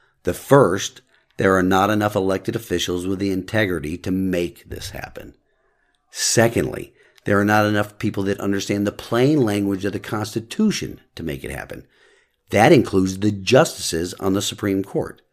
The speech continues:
especially the ones that are concerned with the court's image and the deviant culture that pervades our nation right now.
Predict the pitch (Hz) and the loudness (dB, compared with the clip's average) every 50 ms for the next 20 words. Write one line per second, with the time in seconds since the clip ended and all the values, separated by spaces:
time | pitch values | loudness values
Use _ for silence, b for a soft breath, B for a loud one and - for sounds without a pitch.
0 | _ _ _ _ _ _ _ _ _ _ _ _ _ - 131 113 107 - - - | _ _ _ _ _ _ _ _ _ _ _ _ _ -6 -2 0 0 2 0 0
1 | - - - 101 117 139 135 - 92 92 85 78 90 90 90 90 92 98 95 98 | 0 2 4 6 6 6 6 4 2 2 4 4 2 2 2 2 0 0 0 -2
2 | 92 90 92 - - 90 87 - - 117 113 110 107 98 98 95 - - - 104 | -2 -2 -4 -4 -4 -4 -2 0 2 2 2 2 2 0 -2 -4 -6 -4 -4 -4
3 | 101 - - _ _ - 139 143 117 92 80 82 92 98 101 92 87 82 85 92 | -4 -4 -10 _ _ 2 4 4 4 4 2 0 -2 -2 -2 -2 -4 -4 -8 -10
4 | 98 98 110 117 127 135 131 139 135 117 - - - 131 139 135 - 92 92 98 | -8 -2 0 2 2 4 4 4 2 2 0 -2 -2 0 0 0 -2 -4 -4 -4
5 | 92 - 98 90 80 98 98 98 95 110 113 110 110 120 143 143 135 - 78 73 | -4 -4 -4 -2 0 0 0 0 0 0 0 0 0 -2 -2 -4 -6 -8 -10 -10
6 | 62 50 50 52 50 50 - - | -10 -10 -12 -12 -12 -14 -16 -18